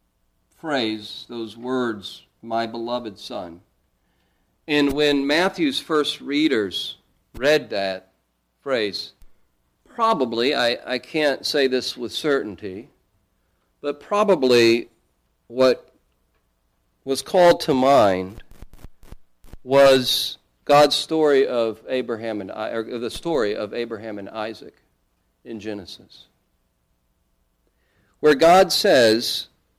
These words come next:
to Abraham, "Take your son, your only son Isaac, whom you love, your beloved son, and offer him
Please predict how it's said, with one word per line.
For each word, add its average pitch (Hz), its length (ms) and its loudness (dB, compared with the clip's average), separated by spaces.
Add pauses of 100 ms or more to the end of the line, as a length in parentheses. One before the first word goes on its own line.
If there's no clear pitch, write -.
(180)
to 147 140 -2
Abraham, 117 680 0 (360)
"Take 180 340 -6
your 185 140 -8
son, 110 560 -12 (600)
your 131 240 -14
only 151 360 -4
son 147 300 -8
Isaac, 131 680 -6 (560)
whom 160 520 -2 (380)
you 127 520 -2 (540)
love, 107 340 -10 (1400)
your 120 180 -8
beloved 117 560 -6
son, 87 360 -16 (1160)
and 113 160 -8
offer 110 420 -4
him 85 220 -20